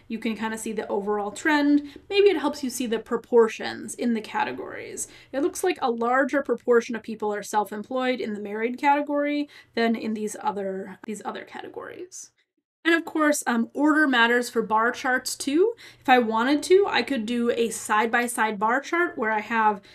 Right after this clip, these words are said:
self-employed and someone else, um, as my categories,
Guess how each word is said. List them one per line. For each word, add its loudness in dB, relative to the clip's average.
self-employed 2
and -4
someone -2
else, -2
um, -2
as -6
my -6
categories, -2